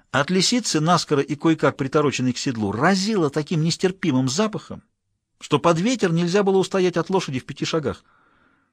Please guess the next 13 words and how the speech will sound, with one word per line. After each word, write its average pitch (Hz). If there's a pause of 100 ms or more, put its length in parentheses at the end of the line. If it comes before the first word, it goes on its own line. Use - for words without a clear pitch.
(640)
Собравшись 135
в -
кучку 160
и 120
глядя 113
на 104
тарака 123
Стременного, 117 (840)
мы 110
долго 113
рассуждали 110
об 160
этом 156